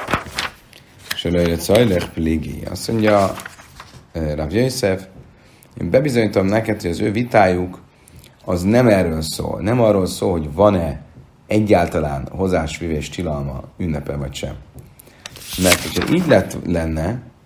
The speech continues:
akkor, ö, nem olyan dolgokkal kapcsolatban vitatkoznának, amelyek mégiscsak az ünnepi szükséglet részei, mint a gyerek,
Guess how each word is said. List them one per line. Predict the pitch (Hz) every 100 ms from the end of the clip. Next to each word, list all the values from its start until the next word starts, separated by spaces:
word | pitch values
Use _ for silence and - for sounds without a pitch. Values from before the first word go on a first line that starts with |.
| _
akkor, | 92 92 92 - 87 85
ö, | 82 80 80 - -
nem | 80 113 156
olyan | 117 107 90
dolgokkal | 95 92 87 - 78 80
kapcsolatban | 87 87 - 85 73 73 69 67 - - - _ - _ - -
vitatkoznának, | 104 110 95 - 85 78 76 73 82 101 - - - - - _
amelyek | - 82 82 82 80 78 - - -
mégiscsak | 85 104 92 85 - 82 80 - - - - _
az | 78
ünnepi | 85 107 95 - 78 76 - - -
szükséglet | - - 123 - - 90 78 78 73
részei, | - 92 95 78 69 71 - - - - -
mint | 76 71 -
a |
gyerek, | 65 90 98 95 87 - -